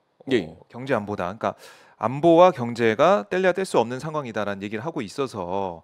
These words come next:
Speaker 2: 예,
Speaker 1: 그럼
Speaker 2: 예.
Speaker 1: 과연 미국 방문 이후에 이 안보적으로 우리가 이제 미국 이 한미 동맹을 계속 굳건히 하고 있는 상황에서 경제 안보라고 하면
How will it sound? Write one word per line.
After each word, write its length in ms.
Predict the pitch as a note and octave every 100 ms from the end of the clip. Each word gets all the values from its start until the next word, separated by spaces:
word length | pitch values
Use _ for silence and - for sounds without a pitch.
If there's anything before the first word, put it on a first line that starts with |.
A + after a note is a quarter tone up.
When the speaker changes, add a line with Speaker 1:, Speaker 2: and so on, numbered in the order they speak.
| A#2
Speaker 2:
예, 160 | A#2
Speaker 1:
그럼 140 | F#2+ F2
Speaker 2:
예. 60 |
Speaker 1:
과연 800 | E2+ B2 D#3 F3+ E3+ D3+ A#2+ G#2+
미국 240 | G2+ F3 G3+
방문 320 | E3+ D#3+ D3
이후에 500 | A#2+ A2 A2+ D3+ A3 - _ _ _ -
이 100 | A#2
안보적으로 460 | A#2 E3 G3+ F3+ D3
우리가 140 | B2+
이제 100 | G#2+
미국 480 | G2+ C#3 C#3+ B2+ _ _ _
이 220 | G#2+ G2+ F#2
한미 280 | - G#3 G3+
동맹을 680 | C#3 C#3 C3+ G#2+ A#2+ G3 - _
계속 360 | - - - E3+
굳건히 280 | C3+ D#3+ D3+
하고 200 | F3+ E3+
있는 140 | C3
상황에서 600 | B2 C3 A#2 F#2 B2 A2 - - - _
경제 280 | - D#3+ F#3+
안보라고 360 | C#3 C#3+ C#3+
하면 400 | C#3+ G3 G2+ F2+